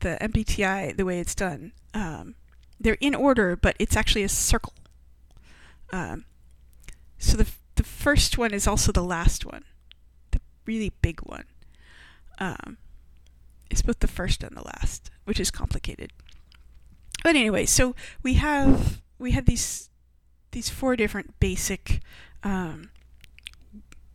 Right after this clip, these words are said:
wave amplitudes, or, well, the, uh, wavelengths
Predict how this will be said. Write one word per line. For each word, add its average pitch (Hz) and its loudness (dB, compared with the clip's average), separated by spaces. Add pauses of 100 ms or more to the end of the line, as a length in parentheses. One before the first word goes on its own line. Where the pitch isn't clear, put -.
(260)
wave 208 2
amplitudes, - -2 (520)
or, 196 4
well, - -4 (200)
the, - 0
uh, 185 2
wavelengths 220 2